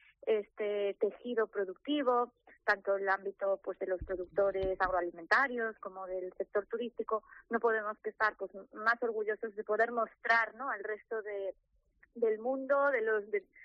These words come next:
de aquellos prescriptores que puedan venir, de aquellos profesionales que vengan, en este caso, pues, de otras provincias, pero también a través de medios de comunicación, eh, llegar a muchos otros puntos de, de España y, y seguir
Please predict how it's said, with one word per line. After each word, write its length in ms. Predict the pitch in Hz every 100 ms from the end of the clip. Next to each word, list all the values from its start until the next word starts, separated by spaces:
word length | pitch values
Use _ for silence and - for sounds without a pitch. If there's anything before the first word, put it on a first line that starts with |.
| - -
de 340 | 226 208 208
aquellos 500 | 208 214 220 220 226 -
prescriptores 580 | 226 - 233 233 233 226
que 80 | 233
puedan 240 | 220 220
venir, 260 | 220 233 226
de 60 |
aquellos 260 | 208 220 220
profesionales 560 | 220 208 - 214 208 208
que 100 | 226
vengan, 240 | 233 208 185 196
en 80 | 214
este 140 | 226
caso, 360 | - 233 - 185 -
pues, 140 | -
de 80 | 190
otras 200 | 208 202
provincias, 540 | 202 202 277 269 185 - -
pero 160 | 185
también 600 | - 185 190 226 220 233 _ _ -
a 100 | 226 220
través 300 | 220 214 214
de 100 | 214
medios 260 | 214 214
de 80 | 220
comunicación, 960 | 220 214 214 208 208 208 233 220 220 226 _ _ _
eh, 300 | 233 208 196
llegar 280 | 208 202 214 196
a 60 | 214
muchos 280 | 220 226 214
otros 520 | - - - 208 214 _
puntos 360 | 220 208 208 202
de, 200 | 208 196 -
de 60 |
España 480 | 208 - 233 240 277 - _ _ _
y, 300 | 240 226 196
y 100 | 240 220
seguir 560 | 214 202 214 254 269